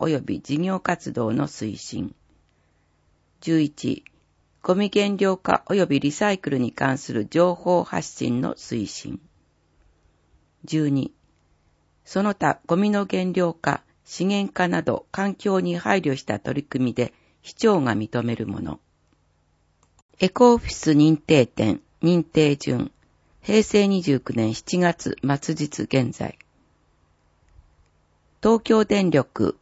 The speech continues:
パワーグリッド株式会社、龍ケ崎支社、寺子。龍ケ崎市商工会、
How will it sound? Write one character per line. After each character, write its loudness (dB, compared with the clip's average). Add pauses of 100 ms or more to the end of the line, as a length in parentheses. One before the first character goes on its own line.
パ 0
ワ 4
ー -8
グ 2
リ 2
ッ -12 (200)
ド 0
株 0
式 -2
会 2
社、 -6 (100)
龍 0
ケ 0
崎 -4
支 -10
社、 -6 (240)
寺 0
子。 -4 (1700)
龍 4
ケ 4
崎 0
市 -2
商 2
工 0
会、 -4